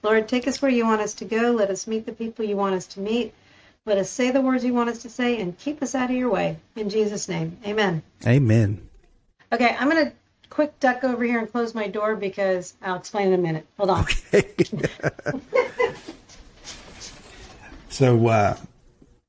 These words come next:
Speaker 1: Okay,
Speaker 2: hopefully,
Speaker 1: so
Speaker 2: oh, here she comes. She's quick. I was gonna try to fill the space with words, but <laughs>
Speaker 1: No. Oh, I'm sorry.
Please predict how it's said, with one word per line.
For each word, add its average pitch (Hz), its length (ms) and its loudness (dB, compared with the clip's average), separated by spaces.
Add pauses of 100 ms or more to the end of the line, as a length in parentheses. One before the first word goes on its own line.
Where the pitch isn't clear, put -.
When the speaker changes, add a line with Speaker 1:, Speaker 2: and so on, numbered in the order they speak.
(840)
Speaker 1:
Okay, 180 180 6
Speaker 2:
hopefully, 160 500 4
Speaker 1:
so - 320 4
Speaker 2:
oh, - 60 -2
here 160 160 4
she 139 160 -6
comes. 127 220 -2
She's 143 140 -2
quick. 139 280 2
I 120 80 -2
was 135 140 0
gonna 143 160 -2
try 151 180 0
to 143 80 0
fill 147 240 0
the 135 100 0
space 131 440 -2
with 123 320 -2 (840)
words, 123 480 2
but 113 280 -2 (360)
<laughs> - 380 -12
Speaker 1:
No. 262 260 2 (680)
Oh, 285 200 4
I'm 302 60 -2
sorry. 190 540 0